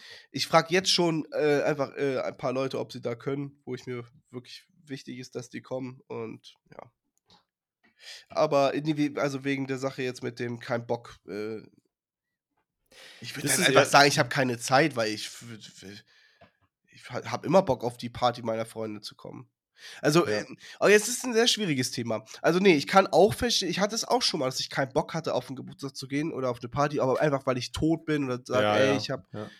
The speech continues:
Speaker 1: so, aber dass ich wirklich einfach keinen Bock auf die Leute hab, dann würde ich mir mal einen Gedanken machen, also
Speaker 2: Ja, genau, ja, das, das ist halt, ja, ja, ja, auf jeden Fall.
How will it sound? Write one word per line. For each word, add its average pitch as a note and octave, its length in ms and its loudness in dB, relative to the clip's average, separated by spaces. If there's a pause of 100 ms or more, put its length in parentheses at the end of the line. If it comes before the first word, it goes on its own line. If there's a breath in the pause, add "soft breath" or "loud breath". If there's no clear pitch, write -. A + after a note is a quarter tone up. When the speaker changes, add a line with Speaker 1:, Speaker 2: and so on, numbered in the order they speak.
(160 loud breath)
Speaker 1:
so, B2 140 -2
aber B2 240 4
dass C3 240 -2
ich B2+ 120 -10
wirklich - 320 -4
einfach B2+ 260 -2
keinen A#2 360 -6
Bock F3+ 380 0 (100)
auf C3+ 160 -2
die B2+ 140 -10
Leute D3 380 0
hab, D3+ 160 0
dann A#2+ 160 -6
würde B2 120 -6
ich B2+ 100 -10
mir B2+ 160 0
mal B2 80 2
einen B2+ 80 0
Gedanken C3 360 -2
machen, B2+ 480 -8 (100)
also A2+ 460 -12 (460 loud breath)
Speaker 2:
Ja, A#2 160 10
genau, C3+ 280 8
ja, A#2 80 8
das, C3 280 6
das B2+ 180 0
ist C#3+ 160 -2
halt, A#2+ 260 2 (140)
ja, G2+ 200 -4 (160)
ja, F2 60 -6
ja, F2 180 -8
auf - 160 -14
jeden F#2 160 -10
Fall. - 240 -12